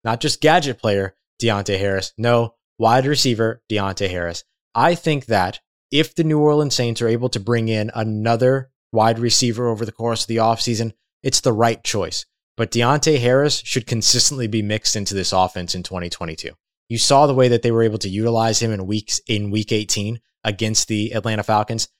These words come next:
Use him on the jet sweep motions, use them out of the backfield, threw the screen passes to him,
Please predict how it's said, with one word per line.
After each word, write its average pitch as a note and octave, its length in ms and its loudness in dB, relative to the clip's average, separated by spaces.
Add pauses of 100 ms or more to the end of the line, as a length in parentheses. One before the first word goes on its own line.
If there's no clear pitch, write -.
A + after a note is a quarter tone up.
(140)
Use G#2+ 260 -2
him A2+ 100 -2
on A2 100 0
the A2 80 0
jet G#2+ 240 -2
sweep A2 260 -6
motions, A2 480 -4 (160)
use G#2 220 -2
them A2 140 -2
out A2+ 160 2
of A2+ 60 0
the A2+ 60 0
backfield, G#2+ 640 0 (240)
threw A2+ 140 -2
the A2+ 80 0
screen A2+ 380 -4
passes A2 460 0
to A#2 180 -2
him, A2 120 -2